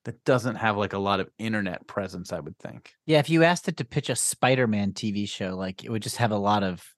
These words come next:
Speaker 1: Yeah, a lot more to pull
Speaker 2: data to
Speaker 1: from.
Speaker 2: pull from.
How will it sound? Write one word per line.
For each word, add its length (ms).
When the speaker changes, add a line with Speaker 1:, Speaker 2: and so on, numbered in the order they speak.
Speaker 1:
Yeah, 320
a 100
lot 160
more 120
to 80
pull 160
Speaker 2:
data 180
to 80
Speaker 1:
from. 80
Speaker 2:
pull 240
from. 420